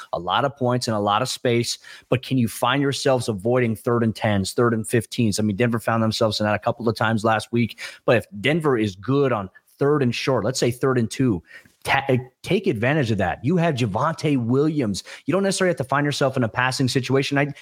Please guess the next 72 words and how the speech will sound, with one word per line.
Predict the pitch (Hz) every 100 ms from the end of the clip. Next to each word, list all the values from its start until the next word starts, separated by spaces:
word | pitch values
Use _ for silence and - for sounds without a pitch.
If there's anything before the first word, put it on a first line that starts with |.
| - -
I |
don't | 269 294
think | 277
it's | 202
a | 156
bad | 135 147 -
thing, | 123 127
but | 123 156
I |
think | 202 226 180
Denver's | 175 175
gotta | 160 131
get | 160 135
back | 135 131 -
to | 110
the | 104
run | 113 117
game. | 104 92 90 - -
And | 113
if | 180
you |
have | 165 - -
third | 147
and | 143
short | - 127 -
situations, | 135 - 107 117 117 113 - - _
pound | - 135 135 143 131 - _
the | 107 123
rock | 110 117 117 -
with | 117 113
your | 104 95
run | 113 120
game | 117 120 117
there. | 117
That | 107 110
opens | 117 117 117 -
things | 117 101
up | 113 -
in | 95
the |
passing | 90 - 123 120 123
game. | 110 113 110 - - - -
And | 123
then | 220
it | 202
could | - 156
lead | 127 139 131
to |
the | 123
Broncos | 104 113 160 175 143 -
somehow | 131 135 131 117 120
finding | - 117 120 120
a |
way | 113
to | 113
get | 107 113 101
into | 113 - 120
the | 107
red | 101 110 104
zone | 107
more | 107 110
consistently. | - 101 - 180 113
They | 120
were | 170 160
there | 165 190
several | - 151 147
times | 127 151 143
last | 131 123 139
week | 127
against | 98 123 -
the |
Dolphins. | 98 135 151 120